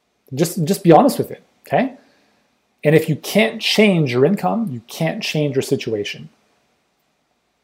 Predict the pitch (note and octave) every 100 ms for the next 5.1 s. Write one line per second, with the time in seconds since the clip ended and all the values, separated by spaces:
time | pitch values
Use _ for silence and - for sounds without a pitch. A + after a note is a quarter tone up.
0 | _ _ C3 A#2+ C3+ C#3+ G#3+ F3+ G3+ F#3+
1 | E3+ F#3+ E3+ C#3+ C#3+ C3+ C#3+ F3 F#3+ G#3
2 | A#3+ - _ _ _ _ _ _ _ -
3 | - D#3+ E3+ D3 - - C#3 D3 E3 -
4 | D#3+ D3 C3+ C3+ D#3+ - E3 E3 F#3+ B3